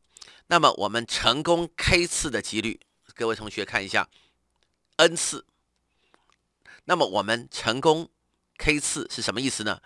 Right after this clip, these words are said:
来，我们做了 N 次，各位同学看看啊，这个意思是这样子的。成功，成功，假设我们是这样算，我们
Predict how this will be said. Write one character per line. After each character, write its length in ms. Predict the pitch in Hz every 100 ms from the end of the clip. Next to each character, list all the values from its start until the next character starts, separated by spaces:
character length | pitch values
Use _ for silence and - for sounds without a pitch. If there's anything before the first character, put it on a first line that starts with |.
| - _
来， 200 | - -
我 100 | 92
们 100 | 90
做 160 | 98 127
了 80 | -
N 160 | 127 131
次， 300 | - 117 -
各 100 | 107
位 80 | 98
同 140 | 95
学 100 | -
看 200 | 87 107
看 120 | 92
啊， 220 | 73 101 - _ _ _ - - - - _ _
这 120 | - 175
个 80 |
意 100 | 160
思 180 | 143 113
是 80 | 104
这 80 | 117
样 120 | 95
子 100 | -
的。 100 | - _ _ _ _ _ _ _ _ - _
成 220 | - 135
功， 240 | 156 170 170
成 180 | 135 127
功， 160 | 143
假 140 | 113 107
设 160 | 170
我 80 | 110
们 100 | 95
是 60 | 110
这 100 | 156
样 100 | 107
算， 240 | - - _ _ _ _ _ - - - - _ _ _ _
我 60 | 139
们 120 | 156